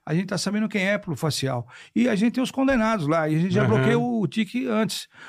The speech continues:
Speaker 1: Lá na Vila Belmiro fizemos isso, fizemos aqui no, no, no, na Fórmula um.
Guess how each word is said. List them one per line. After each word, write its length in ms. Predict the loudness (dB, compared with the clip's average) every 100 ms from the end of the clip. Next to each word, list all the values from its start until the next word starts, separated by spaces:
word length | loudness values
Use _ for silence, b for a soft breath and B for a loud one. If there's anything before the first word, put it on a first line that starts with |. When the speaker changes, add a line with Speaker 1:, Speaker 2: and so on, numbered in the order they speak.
| B
Speaker 1:
Lá 80 | -4
na 100 | 0
Vila 180 | 2 2
Belmiro 360 | 0 2 0
fizemos 380 | 0 -2 -2 0
isso, 320 | -2 -2 -6 -10
fizemos 300 | -6 -6 -6
aqui 180 | -4 -4
no, 260 | -4 -6 B B B -8
no, 300 | -6 -4 -4
no, 240 | -4 -4
na 220 | -4 -4 -4
Fórmula 380 | -4 -4 -2 0
um. 260 | 2 0